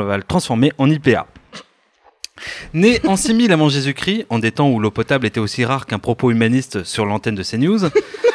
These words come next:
<laughs> il est fort à parier que l'usage premier de la bière était pour s'hydrater. Pendant des années, de la Mésopotamie aux abbayes, tout le monde en a donc brassé, et on en a bu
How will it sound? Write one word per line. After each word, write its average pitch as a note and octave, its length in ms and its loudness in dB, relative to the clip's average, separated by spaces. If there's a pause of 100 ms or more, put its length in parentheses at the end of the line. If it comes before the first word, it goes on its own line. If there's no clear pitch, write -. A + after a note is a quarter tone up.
(340)
<laughs> D#5 920 -2
il D#3 140 4
est F3 60 6
fort B3+ 300 0
à F3+ 80 0
parier F#3+ 280 0
que - 120 -2
l'usage E3+ 400 0
premier G3 240 2
de E3+ 80 -2
la D3+ 80 2
bière F#3 360 4
était D#3 280 -2
pour - 200 -8
s'hydrater. E3+ 600 -2 (880)
Pendant C#3 320 -4
des E3 280 0
années, D3+ 280 0 (120)
de A#2+ 100 -4
la A#2 100 2
Mésopotamie C#3 1040 -2
aux C#3+ 220 -2
abbayes, A2+ 440 -2
tout - 140 0
le D#3 60 2
monde F#3 260 2
en - 100 0
a B2 80 2
donc E3 240 2
brassé, C3 460 -4 (720)
et F#3 220 4
on C#3 120 4
en B2 140 4
a A2 80 2
bu A#2+ 160 2